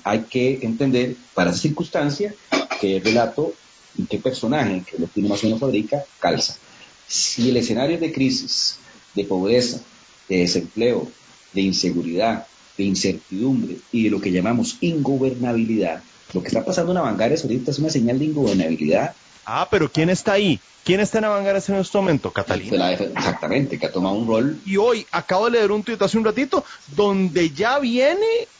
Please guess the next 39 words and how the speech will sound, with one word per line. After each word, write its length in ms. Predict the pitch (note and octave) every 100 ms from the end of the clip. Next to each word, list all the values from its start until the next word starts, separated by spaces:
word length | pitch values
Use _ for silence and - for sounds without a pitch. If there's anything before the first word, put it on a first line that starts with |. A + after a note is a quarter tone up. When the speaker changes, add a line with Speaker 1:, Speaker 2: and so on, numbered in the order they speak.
| -
Speaker 2:
que 100 | -
el 120 | G3
gobierno 440 | E3 E3 E3+ G#3+ B3
va 60 |
a 40 | A#3+
empezar 300 | A#3+ B3 B3
a 60 |
mandar 320 | A#3+ G3 G3 A3+
bombetas 540 | G#3+ F3+ G#3+ G#3+ A3
allá. 340 | G3 F3+ D3+ - - - - - -
Ma, 180 | D#3+ G3
pero 180 | D#3+ C3
¿quién 180 | D#3 D#3+
pasó 200 | F3+ F3+
el 60 |
fin 120 | E3+ F#3+
de 80 |
semana 300 | E3 C#3+ D3
ahí? 180 | E3 G#3 - - - -
La 120 | G#2+
defensora. 480 | G2+ F2+ E2+ F#3+ A2+ -
Speaker 1:
Bueno, 300 | F#3 G#2 -
eso, 240 | A2 G#2+ F3+
Speaker 2:
Que 120 | F3+
es 80 | -
su 140 | G3
Speaker 1:
eso, 100 | G#3
Speaker 2:
trabajo. 320 | G#3 A#3 D3+ - - - - - -
Speaker 1:
así 240 | A2+ E3+
es, 180 | G3+ -
es, 180 | A#2 A2+ - - -
a 80 | G2
ver, 220 | G2+ F2+ - -
cuando 240 | A2 G#2+ A2+
existe 340 | - A3+ -
un 60 | A#3
vacío 300 | C#3+ F#3+ G3
de 60 |
poder, 360 | D3 C#3 F#3+ -